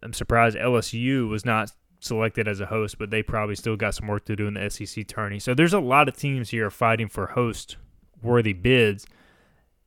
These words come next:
The main thing E C U can do is they just have to win.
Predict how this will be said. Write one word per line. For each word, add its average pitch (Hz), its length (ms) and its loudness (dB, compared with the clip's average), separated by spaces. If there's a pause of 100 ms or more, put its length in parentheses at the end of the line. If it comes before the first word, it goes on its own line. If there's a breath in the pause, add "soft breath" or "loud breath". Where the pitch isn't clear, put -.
(100)
The 139 80 0
main 214 160 6
thing 156 220 4
E 151 100 4
C 127 180 2
U 139 120 6
can 110 160 -4
do 110 200 4
is 101 300 -2
they 123 140 4
just 135 120 0
have 127 140 6
to 104 80 -4
win. 90 300 -12